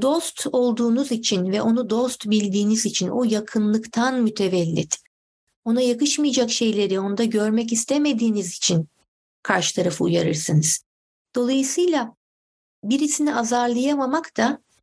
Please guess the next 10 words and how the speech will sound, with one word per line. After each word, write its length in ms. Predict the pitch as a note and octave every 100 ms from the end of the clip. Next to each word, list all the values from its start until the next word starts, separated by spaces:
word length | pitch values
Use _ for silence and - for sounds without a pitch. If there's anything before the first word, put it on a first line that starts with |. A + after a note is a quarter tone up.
| _ _ -
aradaki 420 | A#3 A#3+ A#3+ A#3+
mesafenin 580 | A#3 A3+ A3 G#3+ G#3+ G3+
işaretidir. 1000 | F#3 - F3+ E3+ D#3+ D#3+ D3+ D#3 - - -
Açıkça 640 | A3 A3+ - G#3+ G#3+ A3+ - _ -
gönlünüzden 720 | G#3+ G#3 G3+ G3 - G#3 G3+
geçtiği 420 | G3+ G3 - G3
gibi 240 | F#3 F#3+ F#3
dost 260 | G#3 G#3
acı 240 | G3+ G3 G#3
söyler. 480 | G#3 G3 F#3+ G3